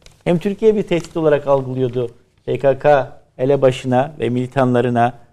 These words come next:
Beka Vadisi'nde ve Şam'da, e, destek sağladığı için hem de Suriye, İsrail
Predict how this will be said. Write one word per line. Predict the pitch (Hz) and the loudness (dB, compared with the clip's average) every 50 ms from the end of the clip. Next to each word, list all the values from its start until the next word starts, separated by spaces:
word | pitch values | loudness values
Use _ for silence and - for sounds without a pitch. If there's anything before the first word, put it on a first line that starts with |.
| _ _ - | _ _ -2
Beka | 101 - - - 170 185 175 | -2 0 4 6 6 8 8
Vadisi'nde | 156 139 127 120 120 - - 165 196 196 | 8 8 6 4 2 -2 -4 -2 0 2
ve | 170 | 2
Şam'da, | 151 - - 135 107 101 98 92 107 - - _ _ _ _ _ _ _ _ _ _ _ _ _ _ _ _ _ _ _ - | 2 2 2 0 0 0 0 -2 -4 -4 -6 _ _ _ _ _ _ _ _ _ _ _ _ _ _ _ _ _ _ _ -16
e, | - 98 - 123 | -14 -14 -4 0
destek | 120 117 110 - - 107 98 - - _ _ _ | 2 2 2 2 -2 -6 -6 -8 -14 _ _ _
sağladığı | - - 117 107 98 98 95 - 101 | -6 -2 -2 -2 0 -2 -4 -6 -8
için | 107 - - 226 | -10 -10 -8 -6
hem | 240 240 233 | -4 -2 0
de | 233 226 | 0 0
Suriye, | - - 269 240 226 208 185 | 0 -2 -2 0 2 0 0
İsrail | - - 170 - - - 233 220 190 127 | 0 -2 -8 -8 -2 2 4 6 6 4